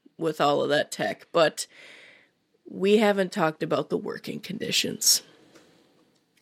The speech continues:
So we're going to rattle this off before we get into today's topic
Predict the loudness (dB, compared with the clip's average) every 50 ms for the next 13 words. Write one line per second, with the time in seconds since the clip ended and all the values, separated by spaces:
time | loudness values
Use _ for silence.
0 | _ _ -8 -4 0 2 4 6 6 6 6 4 0 _ _ _ _ _ _ _
1 | _ _ _ _ _ -6 -2 0 0 2 4 2 2 2 2 0 0 2 2 2
2 | 4 2 2 0 0 0 0 0 0 -2 -2 0 0 0 -2 -4 -10 -20 -20 _
3 | -20 -20 -20 -20 -20 _ _ _ 2 2 2 2 2 2 4 4 6 4 4 2
4 | 0 2 2 2 2 2 0 -2 -2 -2 -2 -2 -4 -4 -2 -2 -2 -2 -4 -6
5 | -4 -2 2 2 2 2 2 -2 -6 -14 _ _ _ -8 -4 -2 -2 -2 0 0
6 | -2 -2 -2 -4 -8